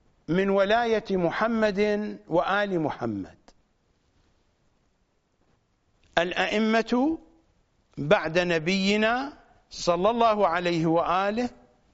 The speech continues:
اثنا عشر نجباء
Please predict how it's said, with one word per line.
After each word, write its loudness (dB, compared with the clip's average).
اثنا 0
عشر 2
نجباء 0